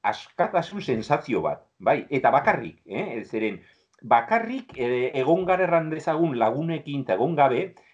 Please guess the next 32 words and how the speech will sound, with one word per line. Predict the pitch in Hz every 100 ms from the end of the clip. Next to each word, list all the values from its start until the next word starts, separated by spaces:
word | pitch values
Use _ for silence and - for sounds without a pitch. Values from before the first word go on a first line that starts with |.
| _
baino | 95 107 107 107
etxean | 117 - 180 214 - 90
beti | 113 190 156
egon | 147 160 139
zara, | 143 170 - - -
ba, | - - -
familiarekin | - 147 135 123 170 151
eta | 110
momentu | 107 151 185 - -
guztiz | 180 - 123
bat | 127 -
eta | 127 -
bertzea | 120 180 127
eta | -
bertzea, | 175 165 120 - - 156
eta | 143 143
halako | 175 190
batean, | 196 202 233 - -
bueno, | 117 107 - -
eskapatu | 110 - 196 196 170 143
nintzen | 135 127 220 254 196
eta | - 110 104 98
gustora | 107 - 190 180
pasa | 147 139
nuen, | 139 127 120
eh, | 104 95 92
goizu. | 92 95
Gainera | 127 220
eguraldi | 160 143 151 117 107
ona | 202 139
egin | 110 127
zuen, | - 180 247